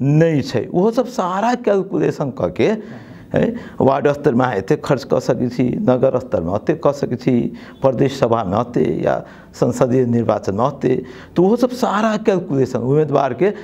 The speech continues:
सारा प्रचार प्रसार भ जतै सहज रूप से, ते अनुसार रहे छै तय केने। लेकिन ओइसे कते, मतलब सैकड़ों गुना ब-, बेसी खर्च होइ छै। नंबर एक, अभी के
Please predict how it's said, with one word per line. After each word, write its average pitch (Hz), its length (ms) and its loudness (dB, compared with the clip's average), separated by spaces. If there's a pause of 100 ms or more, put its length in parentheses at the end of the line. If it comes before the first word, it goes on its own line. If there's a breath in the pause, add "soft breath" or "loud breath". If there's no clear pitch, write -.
(140 loud breath)
सारा 190 460 0
प्रचार 170 440 -2
प्रसार 156 380 -4
भ 127 380 -2
जतै 143 260 0
सहज 127 320 -2
रूप 113 160 0
से, - 220 -2 (460 loud breath)
ते 175 120 6
अनुसार 156 460 0 (320)
रहे 147 140 2
छै - 140 -2
तय 120 260 2
केने। - 380 -2 (380 loud breath)
लेकिन 247 640 2
ओइसे 247 360 4
कते, 254 800 0 (1080 loud breath)
मतलब 139 500 2
सैकड़ों 214 800 0
गुना 226 360 4
ब-, 165 280 0
बेसी 131 300 -2
खर्च - 420 -6
होइ 90 80 -6
छै। - 180 -8 (120)
नंबर 131 320 4
एक, 90 160 -2 (380 loud breath)
अभी 202 420 4
के 240 500 0